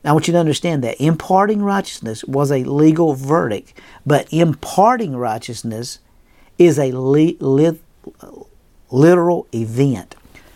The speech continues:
Im-, Imputing righteousness was a legal verdict, but imparting righteousness is a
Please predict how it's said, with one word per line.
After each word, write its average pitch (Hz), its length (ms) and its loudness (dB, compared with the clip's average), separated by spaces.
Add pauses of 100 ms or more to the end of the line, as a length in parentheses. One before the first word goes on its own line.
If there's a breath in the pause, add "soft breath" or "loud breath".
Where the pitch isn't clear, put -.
(260 soft breath)
Im-, 135 220 2 (480)
Imputing 220 560 2
righteousness 175 680 -2
was 131 220 -2
a 120 120 0
legal 151 460 2
verdict, 123 520 -2 (340 soft breath)
but 143 220 2
imparting 160 760 0
righteousness 123 460 -6
is 139 180 0
a 117 260 -4